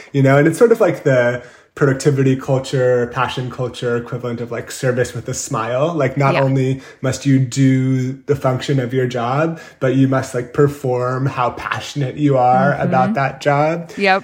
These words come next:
Speaker 1: And it's not part of the job description. And yet we, like, assume that all of these sort of going above and beyond or necessarily being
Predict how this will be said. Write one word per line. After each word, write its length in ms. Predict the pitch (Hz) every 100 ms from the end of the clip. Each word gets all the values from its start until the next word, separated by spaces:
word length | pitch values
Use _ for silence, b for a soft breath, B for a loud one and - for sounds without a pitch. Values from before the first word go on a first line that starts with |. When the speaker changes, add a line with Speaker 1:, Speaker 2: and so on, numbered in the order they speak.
| -
Speaker 1:
And 560 | 156 156 160 165 151 - _ _
it's 300 | - 170 -
not 640 | 165 170 185 - - _ -
part 260 | 170 170
of 140 | 185 170
the 80 | 165
job 280 | 143 208
description. 560 | 202 - 127 - 113 107
And 160 | 123 135
yet 220 | 135 135
we, 160 | 139
like, 240 | 131 123 -
assume 800 | 135 - - 143 135 131 127 120
that 320 | 117 117 - B B B
all 300 | 120 127 123
of 180 | 120 113
these 420 | 123 120 117 113
sort 160 | 120 113
of 120 | 110
going 360 | 123 113 113 113
above 360 | 110 113 110
and 160 | 113 113
beyond 720 | 117 117 117 113 110 110 107
or 200 | 107 107
necessarily 760 | 110 110 117 120 113 113 113 110
being 960 | 113 117 113 110 110 110 110 107 98